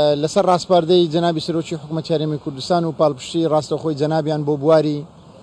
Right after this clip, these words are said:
بەرگری شارستانی، ئەمڕۆ، ئە، سەد و سی کارمەند و شوفێر دوای تەواوکردنی ڕاهێنانیان، ئە،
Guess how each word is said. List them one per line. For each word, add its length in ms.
بەرگری 420
شارستانی، 600
ئەمڕۆ، 400
ئە، 100
سەد 220
و 40
سی 240
کارمەند 560
و 120
شوفێر 480
دوای 180
تەواوکردنی 720
ڕاهێنانیان، 760
ئە، 100